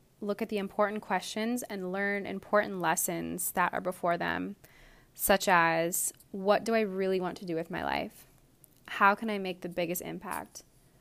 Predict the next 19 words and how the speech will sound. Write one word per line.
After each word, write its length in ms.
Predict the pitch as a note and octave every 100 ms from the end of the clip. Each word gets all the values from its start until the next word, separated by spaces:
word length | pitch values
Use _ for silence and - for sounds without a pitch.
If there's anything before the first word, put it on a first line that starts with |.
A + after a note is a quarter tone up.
| _ - -
what 300 | F#3+ G#3 G#3+
do 100 | B3+
I 60 |
really 500 | A#3 G3+ G3 G3 G3+
want 280 | G3+ F#3 F3
to 100 | -
use 360 | F3+ E3+ E3 -
my 100 | E3+
money 300 | E3 D#3 D#3
for? 500 | D#3+ - - - G#3+ - _ _ -
What 260 | F3+ G3
are 40 | G#3
the 80 |
talents 540 | G#3 - F#3 F3 E3 -
that 140 | F3
I 80 | D#3
want 240 | D#3+ D#3
to 80 | -
develop? 500 | F#3+ E3 C2+ A#1 -